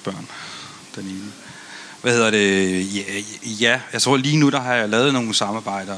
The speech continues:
med nogle forskellige, og, og jeg tænker, øh, jeg tror, jeg holder en lille pause fra at lave samarbejder. Og lige skal, det næste, der skal ske for mig, øh, som solokunstner, er at lave en plade til i eget navn.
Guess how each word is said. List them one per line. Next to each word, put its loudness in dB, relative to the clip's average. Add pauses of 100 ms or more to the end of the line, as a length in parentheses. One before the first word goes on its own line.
(100)
med -8 (120)
nogle -10
forskellige, -4
og, -8
og -10
jeg -10
tænker, -6 (1000)
øh, -6 (580)
jeg -8
tror, 0
jeg 0
holder 2
en -2
lille -2
pause -4
fra -10 (720)
at -6
lave -8
samarbejder. -12 (840)
Og -4
lige -4
skal, -4
det -4
næste, 4
der 4
skal 2
ske 2
for 0
mig, 0 (220)
øh, -4 (520)
som -6
solokunstner, -6
er 0
at 0
lave 0
en -2
plade 0
til -4
i -4
eget -6
navn. -8